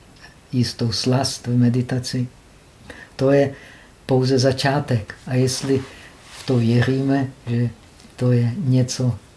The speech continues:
co je výsledkem opravdu dobré meditace a pokroku v meditaci, pak se, i když meditujeme dvacet, třicet let, n-, nepohneme se dál.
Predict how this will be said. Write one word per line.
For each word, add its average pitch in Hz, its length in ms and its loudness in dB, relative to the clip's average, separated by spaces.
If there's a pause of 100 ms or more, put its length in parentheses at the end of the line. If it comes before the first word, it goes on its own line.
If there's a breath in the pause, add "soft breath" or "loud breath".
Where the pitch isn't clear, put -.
(100)
co 113 260 -6 (560)
je 107 280 -2 (600)
výsledkem 120 760 -2 (520 loud breath)
opravdu 113 480 -2
dobré 120 400 2
meditace 120 600 0
a 120 40 -4
pokroku 127 560 -4
v 127 100 -2
meditaci, 127 600 -4 (280 loud breath)
pak 143 300 -2 (360 loud breath)
se, 143 440 -2 (200)
i 139 120 0
když 131 280 0
meditujeme 135 680 2
dvacet, 123 440 0
třicet - 440 -4
let, 139 300 -4
n-, 147 200 -6
nepohneme 147 640 -2
se - 140 -8
dál. 120 380 -2